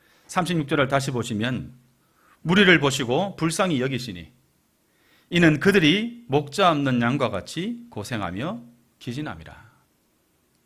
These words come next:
이 공동번역 성경은 앞뒤 문장을 이렇게 반대로 이렇게 바꾸어 놨습니다.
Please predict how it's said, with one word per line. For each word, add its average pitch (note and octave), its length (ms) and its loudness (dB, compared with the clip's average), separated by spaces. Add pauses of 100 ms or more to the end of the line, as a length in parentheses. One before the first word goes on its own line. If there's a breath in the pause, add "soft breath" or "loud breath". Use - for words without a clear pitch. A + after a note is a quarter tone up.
(2000 soft breath)
이 E3 80 -2
공동번역 G3 560 2
성경은 C#3 760 0
앞뒤 A#3 320 0
문장을 A#2+ 680 -4 (560)
이렇게 - 120 -18
반대로 C3 720 -4 (1400)
이렇게 - 340 -20
바꾸어 E3 340 -6
놨습니다. C#2 500 -12